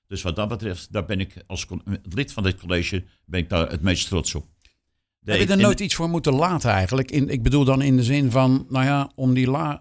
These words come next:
Speaker 2: om die lasten zo laag te houden, eh, moeten we wel dat en dat, eh, niet doen of, of
Speaker 1: Ja,
Speaker 2: laten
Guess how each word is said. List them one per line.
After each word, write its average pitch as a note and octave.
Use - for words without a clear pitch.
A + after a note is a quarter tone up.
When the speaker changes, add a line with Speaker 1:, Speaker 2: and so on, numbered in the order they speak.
Speaker 2:
om B2
die A#2+
lasten C#3
zo A#2
laag C#3
te -
houden, B2
eh, A#2
moeten B2
we B2
wel B2+
dat A#2
en A#2
dat, A2+
eh, A2
niet A2+
doen A2+
of, G#2+
of G#2
Speaker 1:
Ja, G2+
Speaker 2:
laten G#2+